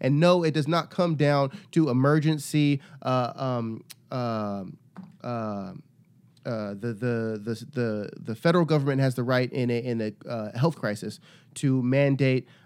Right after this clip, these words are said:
uh, uh, or have mandate, mandated inoculations. That is something that's there, but it has not been put through due process. Therefore, he just said mandate.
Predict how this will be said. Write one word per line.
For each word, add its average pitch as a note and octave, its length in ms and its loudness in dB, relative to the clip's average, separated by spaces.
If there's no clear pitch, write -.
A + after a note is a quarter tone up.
uh, B2+ 40 -4
uh, A2+ 560 -2
or A2+ 160 -2
have B2 220 0
mandate, C3 500 2
mandated C#3 480 4
inoculations. A#2+ 720 -4
That D#3+ 320 2
is F#3+ 200 0
something E3 260 0
that's C#3+ 220 -4
there, C3+ 260 0
but C3 480 0
it E3 120 0
has A3+ 120 2
not F3 160 2
been D#3 140 0
put D#3+ 200 -2
through C#3+ 140 0
due C3 160 2
process. C3+ 460 -2
Therefore, D3 260 -2
he F#3+ 140 -6
just E3+ 160 -6
said B2 180 -4
mandate. A2 460 -4